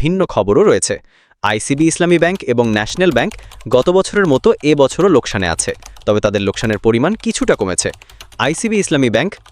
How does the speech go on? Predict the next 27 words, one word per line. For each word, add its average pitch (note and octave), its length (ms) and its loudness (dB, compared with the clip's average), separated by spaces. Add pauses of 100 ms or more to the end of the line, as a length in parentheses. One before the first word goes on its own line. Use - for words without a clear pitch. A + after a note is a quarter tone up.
(120)
গত A#2 100 0 (100)
বছর B2+ 240 0
তাদের A#2 240 0
শেয়ার A2+ 200 0
প্রতি A#2 180 -2
লোকসান A2 400 0
ছিল A2+ 120 -2 (160)
একুশ - 200 -6 (100)
পয়সা, E3+ 280 0 (360)
যা A#2+ 200 0
এবছর B2+ 420 0
কমে E3+ 220 2
পনেরো C#3+ 340 4
পয়সা G2+ 220 0
হয়েছে। F#2+ 260 -2 (440)
ন্যাশনাল G#2+ 460 -2
ব্যাংক, C#3+ 140 0 (200)
গত G#2+ 100 2 (100)
বছর A#2 240 0
শেয়ার A#2 200 2
প্রতি A#2+ 180 -2
লোকসান G#2+ 360 0
ছিল A2+ 160 0 (200)
এক - 60 -14 (100)
টাকা G2 160 -2
আটচল্লিশ C3 500 -2
পয়সা, D3 240 2